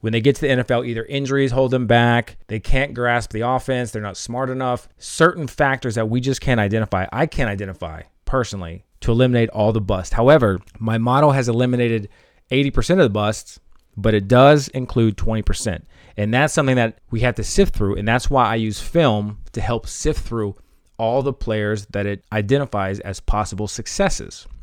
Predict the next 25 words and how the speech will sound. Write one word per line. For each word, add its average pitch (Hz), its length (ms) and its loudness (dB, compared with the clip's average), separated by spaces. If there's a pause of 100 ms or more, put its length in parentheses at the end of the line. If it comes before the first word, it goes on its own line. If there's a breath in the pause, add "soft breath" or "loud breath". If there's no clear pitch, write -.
(140)
So 113 480 6 (160)
use 120 360 2
data 123 540 6 (380)
and 107 180 -2
use 123 220 -2
film 120 300 2
together 95 640 -2 (340)
to - 100 -10
create 110 300 -2
an - 100 -10
educated 120 480 0
guess, 87 420 -4 (280)
but - 140 -8
strictly 143 400 0
going 131 260 4
by 107 140 4
data, 98 600 0 (240)
players 113 340 2
still 101 260 -4
bust. - 480 -12 (200)
So 120 200 0
here's 175 280 4
my 147 140 6
success 110 540 0
rate. 82 180 -4